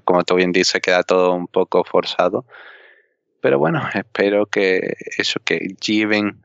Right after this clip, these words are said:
sepan llevar a, a Liv Morgan. Me parece que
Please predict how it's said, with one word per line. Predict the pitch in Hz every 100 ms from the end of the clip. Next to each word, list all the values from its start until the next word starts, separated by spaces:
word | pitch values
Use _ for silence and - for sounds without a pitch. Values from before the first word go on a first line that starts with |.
| _
sepan | - - 95 98 92
llevar | 92 90 92 92
a, | 90
a | 90 - 104
Liv | 98 92 -
Morgan. | 92 92 95 98
Me | 92
parece | _ 90 90 - 90
que | 90 87